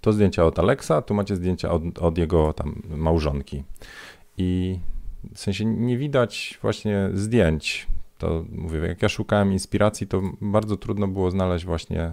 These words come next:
zdjęcia u niego. Proszę, do Instagrama kieruję. Alex Webb do Instagrama. Czyli Instagramy musimy mieć, jak już takie znane osoby.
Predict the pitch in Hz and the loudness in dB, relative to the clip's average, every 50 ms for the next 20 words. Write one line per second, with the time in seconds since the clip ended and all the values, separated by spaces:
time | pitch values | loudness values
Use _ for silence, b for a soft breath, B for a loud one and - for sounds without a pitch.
0 | - - 87 85 85 76 73 71 - - - 73 73 73 69 - - - - B | -6 -6 -4 -2 0 -2 -2 -2 -4 -6 -6 -4 -4 -6 -6 -8 -10 -12 -14 B
1 | B B B B B B B B _ _ - - 78 76 76 - - 92 92 113 | B B B B B B B B _ _ -2 2 2 2 2 0 2 6 6 8
2 | 113 98 - - 104 95 92 92 80 76 76 73 - - 90 78 76 71 69 - | 8 6 6 4 4 6 6 6 6 6 4 0 0 0 0 2 2 0 0 2
3 | - 92 95 90 85 - - - - 82 78 80 90 - 76 73 - - - 73 | 4 6 6 6 4 2 -2 -2 0 0 0 0 -2 -4 -4 -4 -4 -4 -4 -2
4 | 73 76 67 65 - - - - 143 143 156 165 180 170 - - - - - - | 0 0 0 -2 -4 2 6 6 8 10 10 8 6 6 2 -4 -10 -14 -16 -18
5 | - _ - - - - - - _ _ - - _ - 92 95 - - - 98 | -20 _ -20 -20 -20 -20 -20 -20 _ _ -20 -14 _ -4 -2 -2 0 0 2 2
6 | 95 101 110 107 110 107 101 101 95 - - 101 98 101 98 95 104 110 95 76 | 6 8 8 8 8 6 4 2 0 -2 -2 0 4 4 6 8 10 8 8 8
7 | - - - - - - - - 78 76 78 76 - - 85 - 82 78 80 82 | 4 0 -8 -10 -12 -10 -8 -8 -8 -8 -10 -8 -6 -6 -6 -4 -4 0 2 2
8 | 80 82 80 78 78 80 - - 82 - - 78 69 71 | 4 4 2 2 0 -2 -6 -8 -8 -4 -2 -2 -2 -2